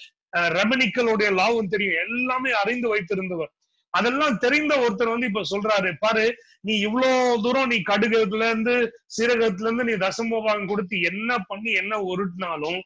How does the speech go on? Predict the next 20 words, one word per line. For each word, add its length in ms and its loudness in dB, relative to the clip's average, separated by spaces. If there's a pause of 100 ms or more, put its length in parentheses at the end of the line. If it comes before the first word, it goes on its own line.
(340)
உன்னால 400 0
வந்து 280 -2
தேவ 320 2
நீதி 300 -2
அடைய 300 2
முடியாது. 480 0
ஏன்னா 400 0 (640)
தேவ 360 2
நீதி 360 0
என்று 280 -2
இப்ப 280 -4
கொடுக்கப்பட்டிருக்கிறது 960 0 (320)
இந்த 460 -2 (280)
சட்ட 480 -2
திட்டங்களுக்கு 920 -2
அப்பாற்பட்டு 1000 0 (240)
கொடுக்கப்பட்டிருக்கிறது" 960 0 (260)
என்பது 420 0
அவர் 200 0 (100)
கொடுத்திருக்கிற 720 -2